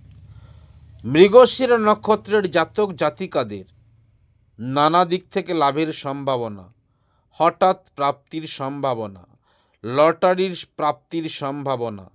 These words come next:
খুব উৎফুল্লতা থাকবে, খুব সন্তুষ্ট থাকবে।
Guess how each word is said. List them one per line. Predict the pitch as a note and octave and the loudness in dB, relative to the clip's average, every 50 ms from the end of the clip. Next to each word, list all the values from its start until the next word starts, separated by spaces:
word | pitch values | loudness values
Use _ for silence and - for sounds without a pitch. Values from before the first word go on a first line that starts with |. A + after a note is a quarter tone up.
| _ _ _ _ _ _ _ | _ _ _ _ _ _ _
খুব | - - F3 E3 D3+ | -8 -6 -4 -2 -2
উৎফুল্লতা | D#3+ D#3 - _ - - E3 D#3 D#3 D#3 D#3 D3+ - D3+ D3 | -4 -6 -6 _ -4 -4 -4 -2 0 -2 -2 -2 -2 -6 -6
থাকবে, | - - B2+ A#2+ A#2 A2+ A2 G#2 G2+ F#2 - _ _ _ _ _ _ _ _ _ _ _ _ _ _ _ _ - | -6 -6 -6 -6 -6 -8 -12 -12 -12 -14 -16 _ _ _ _ _ _ _ _ _ _ _ _ _ _ _ _ -4
খুব | - E3+ F3 D#3 | 0 0 0 0
সন্তুষ্ট | - - E3+ D#3 E3 E3 D#3+ E3+ F3 E3 - - - | 0 -2 0 0 0 -2 -4 -4 -6 -6 -4 -4 -4
থাকবে। | E3 - - C#3 C3 B2 A#2 A2+ G#2+ G2+ F#2+ | -4 -4 -2 -4 -4 -4 -6 -8 -10 -10 -10